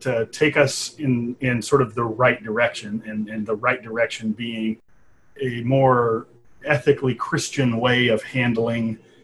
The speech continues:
the way we deal with food, domestic food issues?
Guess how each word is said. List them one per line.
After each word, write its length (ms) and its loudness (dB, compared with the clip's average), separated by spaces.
the 60 -2
way 260 2
we 180 0
deal 280 0
with 380 0
food, 500 0
domestic 420 -2
food 200 0
issues? 600 -4